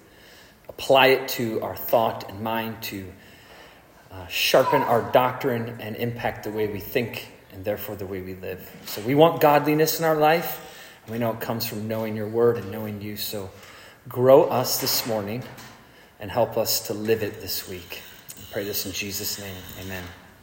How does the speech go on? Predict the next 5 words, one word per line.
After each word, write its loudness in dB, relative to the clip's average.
<clears throat> 6
So 6
<clears throat> 2
last 6
week, 2